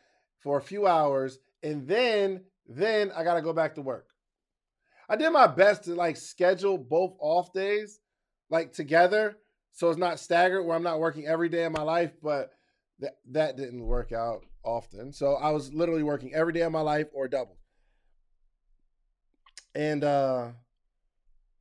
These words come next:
I just remember being in a situation like, "Yo, I'm better than this." I'm better than this. But the only reason I can really think of the fact that I'm better than that is because before that, I was in prepaid legal.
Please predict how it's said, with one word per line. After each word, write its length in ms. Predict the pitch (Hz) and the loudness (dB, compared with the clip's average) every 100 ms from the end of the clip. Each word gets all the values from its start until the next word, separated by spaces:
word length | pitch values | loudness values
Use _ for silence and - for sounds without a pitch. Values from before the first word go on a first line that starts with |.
| _ - | _ 2
I 100 | 226 | 2
just 100 | 247 | 2
remember 440 | 196 190 220 165 | 0 0 0 -2
being 560 | 123 127 185 208 180 147 - - - - - - | -4 -2 -2 -2 -4 -8 -18 -20 -20 -20 -16 -6
in 140 | 185 | -2
a 60 | 190 | -2
situation 640 | 190 175 151 180 185 175 | -4 -6 -2 0 0 -4
like, 200 | 156 143 | -4 -4
"Yo, 160 | 147 151 | -2 -4
I'm 220 | 156 160 | -4 -4
better 320 | 120 160 165 | -2 -2 -2
than 120 | 120 | -6
this." 400 | 101 87 - - _ _ _ _ _ _ _ _ _ _ _ _ - | -14 -20 -20 -20 _ _ _ _ _ _ _ _ _ _ _ _ -16
I'm 80 | 135 | -2
better 220 | 156 196 | 2 2
than 140 | 156 120 | 0 -6
this. 180 | - _ _ _ _ _ - | -14 _ _ _ _ _ -4
But 100 | 214 | 2
the 60 | |
only 160 | 269 339 | 4 4
reason 280 | 339 320 269 | 2 0 0
I 80 | 254 | 0
can 200 | 202 156 | 0 0
really 300 | 190 247 254 | 2 2 -2
think 320 | - 214 220 | -4 -4 -2
of 180 | 220 208 | -2 -2
the 120 | 185 | -2
fact 280 | 196 190 185 | 0 0 0
that 80 | |
I'm 120 | 160 139 | -4 2
better 220 | 175 226 | 2 2
than 100 | 160 | 0
that 140 | 143 | -4
is 80 | 143 | -6
because 300 | 143 170 156 | -8 -6 -6
before 460 | 135 139 - 233 202 | -6 -12 -8 -6 0
that, 420 | 180 285 214 - _ _ _ _ - | 2 2 0 -2 _ _ _ _ -2
I 160 | 180 | 2
was 200 | 247 196 | 2 2
in 140 | 180 143 | -2 -4
prepaid 500 | - 240 220 208 180 | -6 -6 0 2 2
legal. 420 | 233 285 120 | 2 0 -4